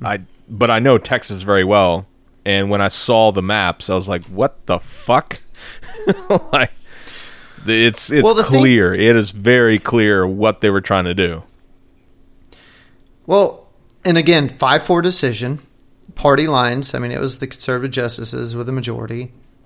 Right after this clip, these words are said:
Speaker 2: Um, the thing about it was, in both cases, and there were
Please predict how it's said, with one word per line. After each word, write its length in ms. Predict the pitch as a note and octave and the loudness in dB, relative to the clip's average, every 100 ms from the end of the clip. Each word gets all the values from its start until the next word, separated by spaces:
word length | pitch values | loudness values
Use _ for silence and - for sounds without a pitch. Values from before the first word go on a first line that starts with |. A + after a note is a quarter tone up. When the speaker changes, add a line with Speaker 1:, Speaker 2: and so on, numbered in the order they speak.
| _ _ | _ _
Speaker 2:
Um, 340 | D3+ D3 D3 C3+ | -2 0 0 -2
the 80 | D#3+ | -4
thing 180 | C4 D#4+ | -2 0
about 300 | G3 E3 F3 | 2 2 2
it 80 | C3+ | 2
was, 480 | C3+ B2+ B2 - - _ _ _ | 2 2 -2 -6 -10 _ _ _
in 240 | E3+ D#3+ C#3+ | 0 0 4
both 280 | D#3+ F#3+ - | 2 2 -2
cases, 720 | D#3 D3 D3+ C3 A#2+ A2+ - | -2 -2 -2 -4 -6 -6 -6
and 300 | C#3+ C3 - _ _ _ _ _ _ _ | -6 -6 -10 _ _ _ _ _ _ _
there 380 | C3+ D3+ C#3+ C#3+ | 0 4 4 2
were 600 | C3 C3+ C3 B2 A#2+ | 2 0 2 0 -2